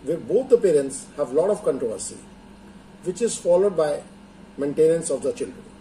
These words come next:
So I'll discuss only custody and maintenance will be discussed in next video to save complication. The mother and father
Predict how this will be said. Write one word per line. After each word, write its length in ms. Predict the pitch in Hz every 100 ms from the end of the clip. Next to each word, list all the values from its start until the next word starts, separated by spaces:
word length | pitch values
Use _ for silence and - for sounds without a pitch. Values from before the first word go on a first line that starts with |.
| - - - - - -
So 220 | - - 214
I'll 140 | 226
discuss 540 | 180 196 - 202 - - - -
only 300 | 170 196 254
custody 520 | 202 160 - 147 117 - - - - -
and 180 | 160
maintenance 520 | 143 143 175 202 226 202
will 80 |
be 100 | 180
discussed 540 | 165 143 - 139 - - -
in 200 | 143 131
next 220 | 190 -
video 380 | 156 131 120 120 - - - -
to 80 | 180
save 280 | - 190 190
complication. 640 | 151 123 - - - - - - - - - - - - - -
The 120 | 165
mother 540 | 160 160 190 254 254 - - -
and 140 | 190 196
father 320 | 165 127 -